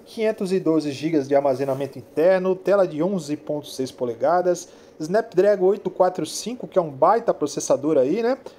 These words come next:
É, Android, blá, blá, blá, e oito mil miliamperes de bateria, bateria bem generosa. Xiaomi cinco Pro Tablet P C, né?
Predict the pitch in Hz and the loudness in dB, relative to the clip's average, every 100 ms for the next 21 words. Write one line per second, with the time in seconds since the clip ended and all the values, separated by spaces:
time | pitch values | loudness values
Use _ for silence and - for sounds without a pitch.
0 | - - 160 175 196 185 196 233 247 220 | -14 -2 4 4 4 2 4 4 4 0
1 | 233 220 190 185 190 185 208 220 190 202 | -2 2 4 6 4 4 2 2 -2 -2
2 | 185 208 196 190 170 190 185 180 156 - | 2 2 0 -4 -2 -2 0 0 0 0
3 | 147 156 151 151 151 151 151 131 160 156 | 0 0 -2 -2 -2 -2 -2 -4 0 0
4 | 123 127 143 135 151 127 - 160 165 165 | 2 -2 -2 0 0 -2 -4 -4 -2 -2
5 | 160 123 139 131 117 117 - 185 180 180 | 0 2 4 2 -2 -10 0 2 2 -2
6 | 208 - - 214 - 190 - 160 170 185 | -6 -8 -8 -10 -10 -12 -2 2 2 0
7 | - - 165 165 175 170 180 - - 175 | -2 0 2 2 -2 -4 -14 -8 -2 -2
8 | - - 147 156 143 135 185 | -2 -8 -2 0 0 -2 -6